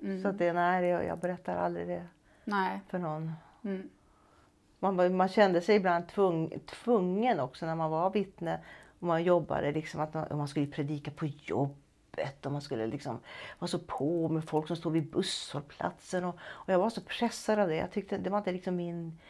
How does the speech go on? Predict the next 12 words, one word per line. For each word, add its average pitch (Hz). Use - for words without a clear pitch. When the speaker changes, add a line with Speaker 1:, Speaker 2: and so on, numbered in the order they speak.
Speaker 2:
grej, 160
liksom. 156
Speaker 1:
Nej. 165
Speaker 2:
Jag 175
tyckte 185
aldrig 170
jag 165
kunde 165
få 170
fram 170
det 87
där. 165